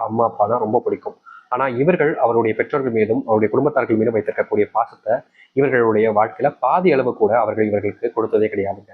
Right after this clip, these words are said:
இவர்கள் தான் அவர்கள் மேல உயிருக்கு உயிரான காதலையும் அன்பையும் வைப்பாங்க. அதாவது தனுசு ராசிக்காரர்கள் மற்றவர்கள் மேல பயங்கரமான அன்பையும் காதலையும் வச்சாலும் இவர்கள் மேல அன்பையும் பாசத்தையும் பயங்கரமா யாருமே வைக்கிறது கிடையாதுங்க. ஏதோ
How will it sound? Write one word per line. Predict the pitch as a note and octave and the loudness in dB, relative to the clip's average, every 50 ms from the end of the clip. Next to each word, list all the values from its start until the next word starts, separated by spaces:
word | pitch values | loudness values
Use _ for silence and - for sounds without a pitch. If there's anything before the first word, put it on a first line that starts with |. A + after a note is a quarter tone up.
| - _ _ - - - _ - | -20 _ _ -20 -20 -20 _ -4
இவர்கள் | B2+ C#3 D#3+ D#3+ E3+ D#3 D3 | 0 0 2 2 2 4 4
தான் | D3+ E3 E3 | 2 0 0
அவர்கள் | C#3+ A#2 A2+ A#2 A#2 A2 A2+ | -2 0 2 2 2 2 4
மேல | G#2+ A#2+ C3 A#2 | 2 2 0 2
உயிருக்கு | A2 A2+ C3 C#3 C#3 - B2+ | 0 2 4 2 2 4 4
உயிரான | A#2+ B2 A#2+ B2 - | 4 4 4 0 2
காதலையும் | - G#2 G#2+ A2+ G#2+ G#2 G#2 A#2+ G#2+ G2+ | 2 2 2 2 0 -2 -2 -4 -6 -8
அன்பையும் | G#2 G2+ G#2 G#2 A2 G2+ | -8 -2 0 0 0 0
வைப்பாங்க. | - - G#2 G2 G2 G#2 - _ _ _ _ _ _ _ _ _ _ _ _ _ _ _ _ _ _ | -2 -6 -8 -8 -6 -8 -10 _ _ _ _ _ _ _ _ _ _ _ _ _ _ _ _ _ _
அதாவது | - - A#2+ A#2 A2+ G#2+ A2+ C#3 C#3+ - - | -4 -2 -2 0 0 0 -2 -2 -2 -4 -2
தனுசு | A2 A2+ C3 - - | -2 -2 -2 0 0
ராசிக்காரர்கள் | D3+ D3 C#3+ - C#3 B2+ C3+ B2 A2+ B2 C#3 C#3+ | 0 0 0 0 -2 -2 -2 0 0 0 0 0
மற்றவர்கள் | A2+ G#2+ - - C#3 C3 A#2+ B2 A2 | -2 -8 -4 -2 -2 0 0 0 0
மேல | G#2+ G#2 G#2+ C3 C#3 - _ _ - _ _ - | 0 0 0 -2 -4 -4 _ _ -20 _ _ -6
பயங்கரமான | A2 A#2+ B2+ C3 B2+ A#2+ B2+ C3+ C3 A#2 | -4 -4 -2 -2 -2 0 0 0 0 0
அன்பையும் | A2 A#2 B2+ C3 B2 A#2+ C3+ C3+ | -2 -2 0 0 0 0 -2 -4
காதலையும் | - G#2 G#2+ G#2+ A2 A#2+ A#2 G#2+ | -2 -2 0 0 0 0 -2 -2
வச்சாலும் | G2 - - G2+ G2+ G#2+ C3+ - _ _ _ _ _ _ - | -4 -6 -6 -8 -6 -6 -6 -6 _ _ _ _ _ _ -2
இவர்கள் | A#2+ B2+ D3+ E3+ F3+ F3 D#3+ | 0 2 2 2 2 0 0
மேல | D#3 C#3+ C3+ C3 C#3+ - | 2 2 2 2 0 0
அன்பையும் | - A2 A#2 C3 C3+ B2 A2+ A#2+ B2 A#2+ | 0 -2 -2 2 0 0 0 0 -4 -2
பாசத்தையும் | - G#2+ A2 A#2 A#2+ - - G#2+ A2+ C3 A#2+ G#2+ | -2 -2 0 0 -2 -4 -2 -4 -4 -4 -4 -4
பயங்கரமா | G#2+ G#2+ A2+ A2+ A2+ A2 A2+ A#2+ A2 | -4 -4 0 0 -2 0 0 -2 0
யாருமே | G#2+ G#2 G2+ A2+ A#2+ A#2 A2 A2+ | 2 2 2 2 0 -2 -2 -2
வைக்கிறது | G#2+ G2+ - - - - G2+ | -4 -4 -2 -2 0 0 0
கிடையாதுங்க. | - G2 G2+ G2 F#2+ G2 F#2+ G2 G2 - _ _ _ _ _ - | -2 -2 -2 -2 -2 -4 -6 -8 -8 -10 _ _ _ _ _ -4
ஏதோ | B2+ A#2+ B2 | -2 2 2